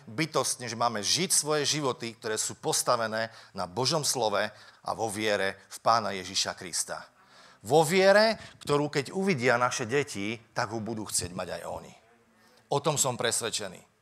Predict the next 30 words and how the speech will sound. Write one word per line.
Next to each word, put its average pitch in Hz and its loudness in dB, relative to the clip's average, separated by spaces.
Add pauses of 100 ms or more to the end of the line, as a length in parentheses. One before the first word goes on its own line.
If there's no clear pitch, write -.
(300)
O 165 2
tom 180 2
som 151 2
presvedčený, 135 0
že 101 -8
takto 120 -2 (240)
treba 95 -2
žiť - -8
naše 101 -2
životy. 95 -6 (1300)
Môžeme 190 6
sa 220 8
spoločne 202 6
pozrieť 147 4
do 117 4
Božieho 156 4
slova. 110 2
Budem 123 -2
hovoriť, 151 2 (480)
budem 123 -2
čítať 147 6
z 113 2 (240)
Novej 165 4
zmluvy, 123 0
z 123 2 (160)
listu 135 0
druhého 143 0
Timotea. 127 2 (500)
Prvá 139 6
kapitola, 127 6